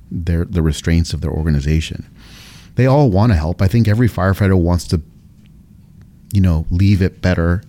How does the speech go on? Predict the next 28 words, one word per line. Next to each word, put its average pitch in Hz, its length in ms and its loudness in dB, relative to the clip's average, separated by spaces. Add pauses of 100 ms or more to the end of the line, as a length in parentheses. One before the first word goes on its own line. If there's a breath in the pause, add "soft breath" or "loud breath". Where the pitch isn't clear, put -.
(100)
than 80 160 0
you 78 80 2
found 113 320 2
it. 62 140 -8 (640 loud breath)
Sometimes 123 360 0
they 127 60 2
don't 101 180 2
know 87 100 2
how 80 200 -2
to. - 320 -12 (440 loud breath)
And 101 80 0
I'll 101 140 2
tell 113 160 0
you, 113 160 4
like, 92 160 2
in 87 80 0
a 87 40 -2
perfect 95 340 -2
example 85 480 -2
of 76 80 -6
that 73 260 -8
was 82 380 -4
when 85 560 0 (840 loud breath)
we 117 460 2 (220)
thought - 400 -4
the 87 80 -2
cancer 117 440 -2
component 98 580 0